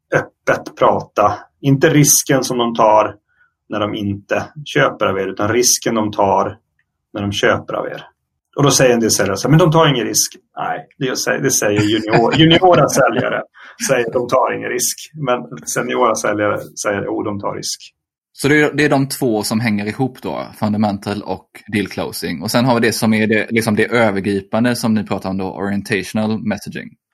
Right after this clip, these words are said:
Speaker 1: Orientational messaging är, är mer P R-likt. Det vill säga, där försöker man hitta storytelling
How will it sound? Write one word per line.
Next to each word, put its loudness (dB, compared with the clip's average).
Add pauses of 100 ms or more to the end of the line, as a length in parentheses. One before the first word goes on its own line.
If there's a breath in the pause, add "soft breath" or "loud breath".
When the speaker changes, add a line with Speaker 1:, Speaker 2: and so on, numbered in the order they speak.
(140 soft breath)
Speaker 1:
Orientational 4
messaging 0
är, 0 (200)
är -4 (100)
mer 2
P -2
R-likt. -4
Det -20
vill -6
säga, -2
där 2
försöker -4
man -4
hitta -2 (640)
storytelling 0